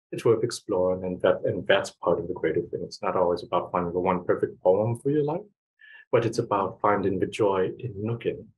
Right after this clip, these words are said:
and that's, um, can make all the difference.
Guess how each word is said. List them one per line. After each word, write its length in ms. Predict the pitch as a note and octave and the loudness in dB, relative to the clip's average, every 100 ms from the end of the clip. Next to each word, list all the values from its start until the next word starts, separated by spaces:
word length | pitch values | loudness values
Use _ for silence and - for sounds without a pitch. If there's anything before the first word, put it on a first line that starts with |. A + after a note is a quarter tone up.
| _ _ _ _ | _ _ _ _
and 120 | F#2 F2+ | -4 0
that's, 360 | G#2 G#2 - _ _ _ _ _ | 0 0 -12 _ _ _ _ _
um, 200 | A2+ F#2+ | -2 0
can 200 | - F#2 | 0 0
make 180 | F#2 F#2 | 2 2
all 180 | E2+ E2 | 0 -2
the 60 | |
difference. 540 | F2 - - - - | -2 -4 -4 -16 -18